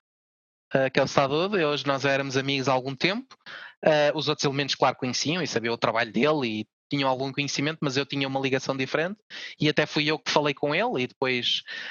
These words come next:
eh, o Aim, que é o nosso treinador, e é a pessoa que no início estava mais por trás disso, no início e até hoje é a pessoa que toma mais decisões nesse nível, ele é o Jesus, basicamente.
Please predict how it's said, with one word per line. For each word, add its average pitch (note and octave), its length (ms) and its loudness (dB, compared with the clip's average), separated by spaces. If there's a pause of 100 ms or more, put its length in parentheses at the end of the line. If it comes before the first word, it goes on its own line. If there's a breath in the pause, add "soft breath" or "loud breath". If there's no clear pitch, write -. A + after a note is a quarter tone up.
(160 loud breath)
eh, B2+ 320 4
o B2+ 140 0
Aim, D3 240 2
que - 80 0
é B2 40 2
o B2 60 -2
nosso B2 220 -4
treinador, C3+ 520 0 (280)
e B2 160 2
é B2+ 80 4
a B2+ 40 -2
pessoa - 400 -2
que A#2+ 460 0
no B2 80 -2
início B2+ 400 -2
estava B2 260 2
mais B2+ 220 -2
por - 60 -20
trás A#2+ 200 0
disso, C#3+ 300 -4
no F3 80 -2
início C3+ 300 -2
e - 20 4
até A#2+ 220 0
hoje A#2 300 -4 (340 loud breath)
é C#3+ 40 4
a C3+ 60 2
pessoa - 240 -2
que - 80 -12
toma C3 220 0
mais B2+ 200 0
decisões B2+ 360 -2
nesse B2+ 240 -2
nível, F3 260 4
ele F3+ 180 4
é F3+ 60 2
o F#3 140 -2
Jesus, D3+ 460 -2 (340 loud breath)
basicamente. B2+ 560 0